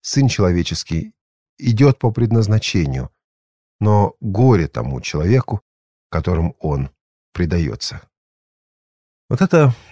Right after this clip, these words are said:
необычная пасхальная трапеза.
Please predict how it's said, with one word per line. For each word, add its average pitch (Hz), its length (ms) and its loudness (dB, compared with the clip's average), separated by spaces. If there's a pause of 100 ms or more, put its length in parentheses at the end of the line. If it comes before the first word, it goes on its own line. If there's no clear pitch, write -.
(200)
необычная 123 920 2
пасхальная 101 600 -2
трапеза. 76 600 -6